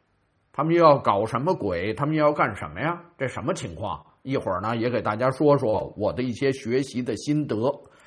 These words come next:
那好，节目开始呢，还是先给大家介绍几个重要的国际新闻。我们先说台湾。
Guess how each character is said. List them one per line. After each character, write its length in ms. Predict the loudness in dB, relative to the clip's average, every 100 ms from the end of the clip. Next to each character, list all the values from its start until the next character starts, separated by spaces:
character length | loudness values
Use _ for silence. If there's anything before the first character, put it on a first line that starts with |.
| -20 -20 -20 4
那 200 | 8 8
好， 280 | 6 4 4
节 180 | 2 2
目 100 | 4
开 180 | 4
始 240 | 4 0 0
呢， 160 | 2 4
还 140 | 2
是 80 | 2
先 180 | -2 -2
给 80 | 0
大 160 | 2
家 120 | 4
介 240 | 4 2 4
绍 220 | 6 6
几 180 | 4 -4
个 120 | -4
重 180 | -2 0
要 140 | 2
的 100 | 0
国 220 | -2 -2
际 160 | -2 -2
新 240 | -2 0
闻。 320 | 4 2 0 -2
我 120 | -4
们 120 | -4 -4
先 260 | -2 0
说 320 | 0 2 2 2
台 220 | 2 2
湾。 300 | 4 2